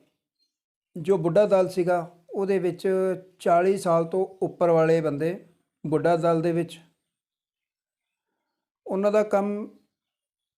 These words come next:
ਗੁਰਦੁਆਰਿਆਂ ਦੀ ਸੇਵਾ ਸੰਭਾਲ ਕਰਨੀ, ਸਿੱਖੀ ਪ੍ਰਚਾਰ ਕਰਨਾ ਔਰ ਸਿੱਖੀ, ਅ,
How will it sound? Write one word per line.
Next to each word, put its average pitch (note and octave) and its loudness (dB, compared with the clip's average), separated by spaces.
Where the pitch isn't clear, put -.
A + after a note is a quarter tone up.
ਗੁਰਦੁਆਰਿਆਂ F3 2
ਦੀ F3+ 0
ਸੇਵਾ E3+ -2
ਸੰਭਾਲ F3+ 0
ਕਰਨੀ, F3 -4
ਸਿੱਖੀ F#3+ -4
ਪ੍ਰਚਾਰ F3+ 0
ਕਰਨਾ F#3 -4
ਔਰ G3+ 2
ਸਿੱਖੀ, A3+ -6
ਅ, - -12